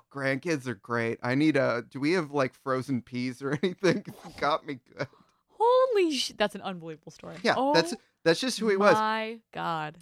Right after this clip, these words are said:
Speaker 2: That's crazy.
Speaker 1: Yeah, he
Speaker 2: That's
Speaker 1: used to,
Speaker 2: nuts.
Speaker 1: when people were watching a scary
Speaker 2: That's
Speaker 1: movie.
Speaker 2: psychopathic behavior.
Speaker 1: <laughs> When, when my, my mom was a teenager and she knew, he knew that they were going to rent, like, a scary movie and watch
Speaker 2: Mm-hmm.
Speaker 1: it,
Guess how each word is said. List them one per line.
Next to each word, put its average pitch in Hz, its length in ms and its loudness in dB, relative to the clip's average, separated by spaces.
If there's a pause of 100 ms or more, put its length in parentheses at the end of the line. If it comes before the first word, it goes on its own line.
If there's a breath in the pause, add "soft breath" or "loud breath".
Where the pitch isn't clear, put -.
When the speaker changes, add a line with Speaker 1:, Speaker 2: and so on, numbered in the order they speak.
Speaker 2:
That's 240 260 -6
crazy. 294 840 -4 (100)
Speaker 1:
Yeah, 185 220 0
he - 140 -10
Speaker 2:
That's 190 80 0
Speaker 1:
used 330 220 -8
to, 202 100 0
Speaker 2:
nuts. - 320 0
Speaker 1:
when 147 140 2
people 156 240 -2
were 196 100 2
watching 147 380 0
a 127 40 0
scary 120 340 -8
Speaker 2:
That's 123 120 2
Speaker 1:
movie. 120 200 -2
Speaker 2:
psychopathic 294 720 4
behavior. 208 640 -4
Speaker 1:
<laughs> 143 160 0
When, 160 180 0
when 151 200 0
my, 151 260 0
my 135 220 -2
mom 135 320 0
was 147 120 -6
a 123 60 -6
teenager 113 560 -8
and 113 200 -10
she 131 160 -12
knew, 131 400 -8 (180)
he 139 100 -2
knew 131 220 0
that 139 180 -6
they 117 100 -6
were 120 120 -4
going 120 280 -4
to 120 60 -2
rent, 117 240 -4
like, 120 160 -6
a 110 40 -8
scary 110 360 -10
movie 110 320 -8
and 127 100 -2
watch 131 200 0
Speaker 2:
Mm-hmm. 190 80 -4
Speaker 1:
it, - 160 -10